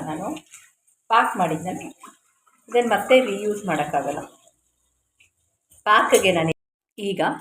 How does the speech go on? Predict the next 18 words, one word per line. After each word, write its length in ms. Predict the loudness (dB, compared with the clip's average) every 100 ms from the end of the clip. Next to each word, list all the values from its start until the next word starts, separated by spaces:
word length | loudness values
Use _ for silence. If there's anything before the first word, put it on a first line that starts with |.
| -8
ನಿಮ್ಮ 100 | -6
ಹತ್ರ 120 | -2 2
ಟೈಮ್ 160 | 2 0
ಇದ್ರೆ 160 | 0 -2 -2
ಒಂದು 120 | 0 0
ಟೆನ್ 120 | 0
to 40 | -2
ಫಿಫ್ಟೀನ್ 340 | -8 -4 -2 0
ಮಿನಿಟ್ಸ್ 240 | 0 -2 -8
ಬಿಡಿ. 120 | -14 -16 _ _ _ _ _ _ -8 -6
ಈಗ 120 | -4 -4 -6 -12
ನಾನು 140 | -10 -8 -4
ಪಾಕ್ 200 | -4 -4
ಹಾಕ್ತಾ 240 | -10 -8 -10
ಇದ್ದೀನಿ. 180 | -10 -14 _ _ _ _ _ _ _ -12
ಅಕ್ಕಿ 200 | -12 -6 -6
ಹಿಟ್ಟು, 220 | -4 -6 -4 -6
ಕಸ್ತೂರಿ 380 | -8 -6 -6